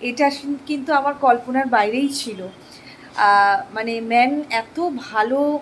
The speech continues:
একটা, এই এজ-, এজে এসে যে এত বড় একটা স্ট্যামিনা, একটা মানসিক, আহ, যে পাওয়ার, you know, যারা না, মানে, নিজেকে নিজে উইক ভাবছেন,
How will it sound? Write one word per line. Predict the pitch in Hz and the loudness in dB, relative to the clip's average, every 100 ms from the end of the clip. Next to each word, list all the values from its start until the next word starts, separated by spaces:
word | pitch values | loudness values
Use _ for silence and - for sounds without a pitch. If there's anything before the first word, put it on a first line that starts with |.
| - - - - | -8 -20 -20 -12
একটা, | 226 226 285 277 277 | -10 -4 -2 -2 -2
এই | 277 330 339 - | -2 0 -2 -4
এজ-, | 262 254 - | -4 -4 -4
এজে | 254 233 285 | -6 -2 0
এসে | 302 254 262 311 | 0 0 -2 -2
যে | 285 | 2
এত | 302 208 - 294 233 | 2 2 0 -4 -2
বড় | 214 233 262 | -2 0 0
একটা | 262 285 | -2 -6
স্ট্যামিনা, | 277 - 240 233 294 240 196 - - - - - | -6 -2 0 2 0 0 -4 -12 -20 -20 -20 -14
একটা | - - 311 | -14 -4 -2
মানসিক, | 254 214 247 277 - 320 - | 0 0 -2 -4 -4 -6 -2
আহ, | 262 226 214 208 - - - | 2 2 2 -2 -10 -20 -10
যে | - - - | -8 -8 -4
পাওয়ার, | - 277 311 320 247 196 - - - - | 0 2 6 6 6 4 -4 -20 -20 -12
you | 285 | -4
know, | 320 415 - - - - - 214 | 0 -2 -4 -16 -20 -20 -16 0
যারা | 254 269 | 4 6
না, | 311 330 254 | 6 4 6
মানে, | 240 262 | 4 4
নিজেকে | 262 262 277 302 | 0 0 -2 -2
নিজে | 285 269 294 | -2 0 -2
উইক | 277 262 277 - | -2 -4 -6 -2
ভাবছেন, | 254 254 - 262 | 0 0 -2 -2